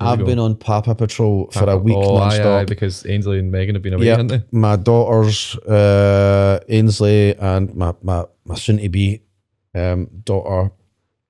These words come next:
Speaker 2: by marriage. Is it by marriage or by law, you say? 'Cause my daughter's
Speaker 1: I think
Speaker 2: getting
Speaker 1: it,
Speaker 2: married
Speaker 1: it could be
Speaker 2: to
Speaker 1: both.
Speaker 2: L-, Megan, so,
Speaker 1: It could be
Speaker 2: all right,
Speaker 1: both.
Speaker 2: whatever. So,
Speaker 1: Whatever you want.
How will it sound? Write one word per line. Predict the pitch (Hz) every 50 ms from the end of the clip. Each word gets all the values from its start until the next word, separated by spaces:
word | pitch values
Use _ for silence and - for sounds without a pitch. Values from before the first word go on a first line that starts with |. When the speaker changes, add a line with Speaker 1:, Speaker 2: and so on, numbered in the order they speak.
| _ - _ _ -
Speaker 2:
by | - 98 101 98 101 98
marriage. | 110 101 98 95 101 101 120 131 - - - - -
Is | 113
it | 117 -
by | 123 127 135
marriage | 147 165 180 185 147
or | 147 120
by | 113 110 101
law, | 98 92 95 98 104
you | 107 107 98
say? | - 113 101 90 90 92 - _ _ _ _ _ _ _ _ _
'Cause | - 113 113
my | 117 113
daughter's | 110 139 123 123 123
Speaker 1:
I | 120
think | -
Speaker 2:
getting | 104 104
Speaker 1:
it, | 104
Speaker 2:
married | 98 104 104 104 -
Speaker 1:
it | - 120 117
could |
be | 110 104 101 101 98
Speaker 2:
to | 98
Speaker 1:
both. | 98 139 165 190 - - -
Speaker 2:
L-, | 95 90 -
Megan, | 98 104 101 104 117 113
so, | 110 - - 110 104 - _ _ _ _ -
Speaker 1:
It | 240
could | - 262
be | - 135
Speaker 2:
all | 110
right, | 104 107
Speaker 1:
both. | - -
Speaker 2:
whatever. | 143 117 107 123 135 - -
So, | - - 156 135 -
Speaker 1:
Whatever | - 113 - 254 151
you | 110 92
want. | 92 101 98